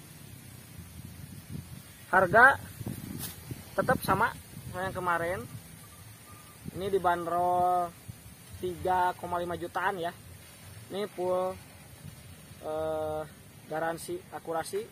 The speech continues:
Kita pasti akan tes dulu unit-unit produk unggulan kita tuh sebelum dikirim ke konsumen, ya. Nah, untuk Mas Akum juga, Kang Akum nih orang Subang, beliau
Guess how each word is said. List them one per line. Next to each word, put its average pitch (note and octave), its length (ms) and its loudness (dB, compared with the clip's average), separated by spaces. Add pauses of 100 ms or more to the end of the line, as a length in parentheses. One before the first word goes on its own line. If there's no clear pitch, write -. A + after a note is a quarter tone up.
(1000)
Kita F3+ 180 0
pasti F3+ 300 -2
akan E3 320 -2
tes E3 160 -4
dulu E3 240 -2 (340)
unit-unit E3 460 -4 (160)
produk E3 320 -2
unggulan D#3+ 400 -2
kita E3 260 -4
tuh A3 220 -2 (240)
sebelum E3+ 320 -4
dikirim E3+ 260 -4
ke D#3 80 -8
konsumen, F3 400 -6
ya. D#3 140 -6 (960)
Nah, D#3 180 -2
untuk D3 240 -8 (240)
Mas - 160 -10
Akum E3 320 -6
juga, E3+ 400 2 (160)
Kang F3 160 -4
Akum F#3 480 -2
nih G3 80 -6
orang F3 240 -2
Subang, E3+ 400 0 (800)
beliau E3+ 400 2